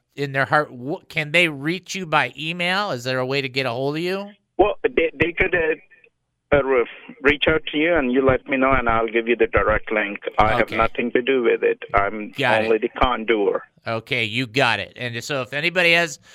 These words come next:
Speaker 1: a desire to financially contribute, you let us know. We'll take those funds. We'll get in touch with Samson. We'll have a redirect take place so that he can get it to those people. And, uh, and, and, but definitely keep praying, as you just heard.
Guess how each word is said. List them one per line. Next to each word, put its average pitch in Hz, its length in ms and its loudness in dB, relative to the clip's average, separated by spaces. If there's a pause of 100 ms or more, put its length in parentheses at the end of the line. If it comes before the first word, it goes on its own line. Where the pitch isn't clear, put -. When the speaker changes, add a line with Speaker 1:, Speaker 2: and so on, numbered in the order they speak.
(200)
Speaker 1:
a 143 60 -8
desire 151 560 2
to 139 60 0
financially 156 580 -4
contribute, 160 540 -4
you 147 180 -6
let 160 220 0
us 156 180 -4
know. 165 260 2
We'll 147 200 -2
take 151 260 -6
those 151 240 -4
funds. 151 400 0 (260)
We'll 143 140 -4
get 139 180 -8
in 139 60 -16
touch 147 240 -6
with 139 140 -8
Samson. 165 440 -2
We'll 139 120 -6
have 139 180 -2
a 135 80 -4
redirect 151 640 -2
take 143 240 -6
place 143 240 -4
so - 80 -12
that 123 160 -8
he 127 140 -12
can 135 180 -14
get 139 180 -2
it 139 200 -8 (320)
to 170 160 -2
those 156 260 -2
people. 147 640 -2
And, 123 400 -6
uh, 123 40 0
and, 117 760 -4
and, 123 240 -10
but - 260 -10
definitely 165 520 0
keep - 240 -10
praying, 143 260 -2
as 117 160 -10
you 107 80 -14
just 143 340 -6
heard. 123 300 -6